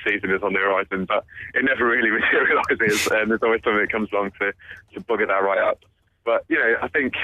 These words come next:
what I was getting at earlier is just what's gone on in the club recently, which I, I, you know, most football fans, especially probably listen to this show, are familiar with, is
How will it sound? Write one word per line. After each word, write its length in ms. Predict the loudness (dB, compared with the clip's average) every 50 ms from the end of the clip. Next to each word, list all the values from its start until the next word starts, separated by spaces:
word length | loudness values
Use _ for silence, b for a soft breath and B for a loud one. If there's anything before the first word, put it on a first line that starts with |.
| -8 _ B B B B B B _ _ _ _ _ _ _ -4
what 140 | 0 2
I 40 | 2
was 120 | 2 0 -2 -2
getting 180 | -2 -2 0 2
at 100 | 2 2 2
earlier 340 | 2 2 2 2 2 2 0 0
is 100 | -2 -4
just 140 | -6 -6 -2
what's 160 | -2 -4 -2
gone 160 | -2 -2 -2 0
on 100 | 0 0
in 60 | 0
the 60 | -2
club 220 | 0 -2 -4 -2
recently, 340 | 0 -2 -2 -4 -8 -8 -4 -4
which 180 | -4 -4 -2 -2
I, 220 | -2 0 -2 -2
I, 20 | -6 _ _ _ _ _ _ -20 _
you 80 | -4 -4
know, 80 | -2
most 240 | 0 -2 -2 -2 -2
football 180 | -4 -4 -4 -2
fans, 260 | -4 -2 -2 -2 -4
especially 460 | -4 -4 -4 -4 -2 -2 0 0 -2 -2 _ -4
probably 200 | -2 0 0 -2
listen 160 | -2 -6 -6
to 80 | -2 -2
this 100 | 0 0
show, 120 | 2 0
are 120 | 0 -2 -4
familiar 260 | -4 -4 -2 -2 0 0
with, 180 | 0 0 -2 -2
is 120 | -4 -4